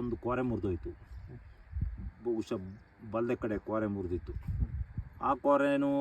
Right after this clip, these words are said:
ಅದು, ಅದು ಒಂದೊಂದು ಸತಿ ಏನಾಗ್ತದೆ, ಆನೆಗಳು ಮಣ್ಣು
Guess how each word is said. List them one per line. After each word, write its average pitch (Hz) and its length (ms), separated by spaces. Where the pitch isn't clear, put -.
ಅದು, 123 140
ಅದು 123 160
ಒಂದೊಂದು 131 260
ಸತಿ 135 260
ಏನಾಗ್ತದೆ, 123 440
ಆನೆಗಳು 123 420
ಮಣ್ಣು 123 180